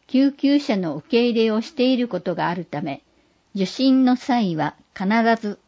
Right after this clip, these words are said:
事前に病院に電話して診療の確認をしてください。受診の付き添いには最低限の車、人数でマスクの着用を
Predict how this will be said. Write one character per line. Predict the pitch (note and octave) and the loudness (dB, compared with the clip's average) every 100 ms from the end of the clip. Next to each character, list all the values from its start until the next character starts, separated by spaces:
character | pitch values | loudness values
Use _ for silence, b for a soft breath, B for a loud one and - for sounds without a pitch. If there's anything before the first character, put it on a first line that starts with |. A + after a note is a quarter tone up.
| _ | _
事 | F3+ G#3 | -6 -2
前 | A#3 B3+ | 2 4
に | A#3+ A3+ A3 - G#3+ | 4 4 2 -2 0
病 | B3 C4 C4 | 2 4 4
院 | B3 | 6
に | B3 | 4
電 | A3 A3+ A3 | 2 0 0
話 | A3+ A3 | -2 -6
し | - | -8
て | F#3+ F#3+ _ _ | -8 -8 _ _
診 | - C4 C4 B3+ | -2 4 6 6
療 | B3+ B3 | 4 2
の | B3 | 0
確 | A#3 - A#3+ | -4 -2 2
認 | A#3 A3 G#3 | 4 4 0
を | G#3 | -2
し | - | -4
て | G#3+ | -6
く | G3 | -2
だ | G3 | -4
さ | F#3+ F#3+ D#3+ | -2 -4 -4
い。 | - _ _ _ _ _ _ _ _ _ _ | -8 _ _ _ _ _ _ _ _ _ _
受 | - G#3 | -2 0
診 | - C#4+ C#4+ | 4 6 6
の | C4+ | 4
付 | - - | -2 -14
き | - | -4
添 | B3+ B3 | 0 2
い | A#3+ | 2
に | A#3+ | 2
は | F3 - _ _ | -2 -8 _ _
最 | - A#3 C4+ | -6 0 0
低 | C4+ D4 C#4 G3 | 0 0 2 0
限 | E3 D3+ | -2 -2
の | D3 C#3 - - | -4 -6 -10 -8
車、 | G3+ A3+ G#3+ G3 F#3+ _ _ A3+ | -2 0 2 0 -4 _ _ 2
人 | C4 B3 | 4 4
数 | - F3 D3+ | 2 -6 -6
で | C#3+ C#3+ _ _ _ | -6 -8 _ _ _
マ | A3 D4+ | -2 -2
ス | - | -2
ク | C4 | -2
の | G3+ F#3 | 0 -2
着 | F#3+ - A#3 | -8 -6 -2
用 | A#3 A3+ | 0 0
を | G#3 G3+ | 0 -4